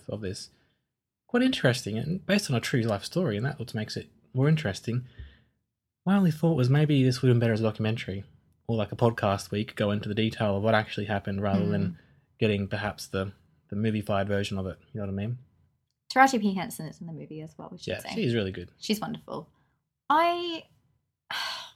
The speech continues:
Speaker 2: my viewing of the film was altered by the fact that I'd seen Black Klansman and I'd sort of seen this narrative play out.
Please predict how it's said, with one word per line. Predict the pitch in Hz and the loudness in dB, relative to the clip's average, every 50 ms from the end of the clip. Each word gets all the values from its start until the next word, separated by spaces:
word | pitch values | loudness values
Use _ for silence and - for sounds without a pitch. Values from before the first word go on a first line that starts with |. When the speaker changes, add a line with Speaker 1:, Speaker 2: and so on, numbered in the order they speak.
| _ _ _ _ _ _ _ _ _ _ _ _ _ _ _ _ _ _ _ _ _ _ | _ _ _ _ _ _ _ _ _ _ _ _ _ _ _ _ _ _ _ _ _ _
Speaker 2:
my | - 262 277 285 | 6 6 8 8
viewing | 277 311 359 392 403 392 381 | 6 4 2 4 4 2 0
of | 370 | -2
the | 339 269 | -2 -4
film | 269 - 262 254 240 226 208 | -4 0 0 2 4 4 4
was | 208 196 196 190 190 - - - _ _ _ | 4 2 2 0 -4 -6 -12 -16 _ _ _
altered | - 180 185 196 190 - - 170 165 147 151 185 196 208 - - _ - | 4 4 4 4 2 -2 -4 -2 -2 -2 -2 -4 -4 -6 -10 -14 _ -2
by | 185 180 | 0 0
the | 170 180 | 0 0
fact | 175 - 175 170 - - | 0 0 0 0 -2 -4
that | 185 180 | -4 -4
I'd | 175 175 | -4 -4
seen | 165 - 175 170 165 165 | -4 -6 -6 -6 -2 0
Black | 160 147 - - | 0 0 0 -2
Klansman | - - 156 147 147 160 - - - - - - | -4 -6 -6 -6 -6 -8 -10 -10 -10 -10 -10 -10
and | - 165 | -6 -4
I'd | 151 156 160 - | -4 -4 -4 -4
sort | - 220 233 | -4 -4 -4
of | 233 | -4
seen | 226 - - - - 185 180 180 180 180 180 180 175 165 | -4 -6 -6 -4 -2 0 0 0 0 0 0 -2 -2 -2
this | 156 160 156 - - - 165 156 - _ _ _ _ _ _ _ _ _ _ _ _ - | -4 -4 -6 -8 -10 -10 -12 -12 -12 _ _ _ _ _ _ _ _ _ _ _ _ -8
narrative | 170 170 170 160 151 151 156 156 156 156 - _ _ _ _ _ _ _ _ _ | -4 -2 0 0 0 0 0 -2 -4 -4 -6 _ _ _ _ _ _ _ _ _
play | 175 165 160 156 156 | 2 4 4 4 4
out. | - - - - - - - - - - - | 0 0 0 -2 -2 -4 -4 -6 -10 -10 -10